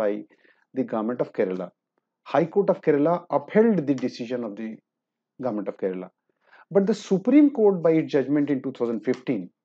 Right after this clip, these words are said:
overturned the High Court judgment and allowed the benefit of reservation to K P Manu.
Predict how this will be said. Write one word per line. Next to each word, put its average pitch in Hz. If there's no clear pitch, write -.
overturned 220
the 214
High 147
Court 139
judgment 127
and 170
allowed 151
the 165
benefit 139
of 120
reservation 104
to -
K -
P 101
Manu. 92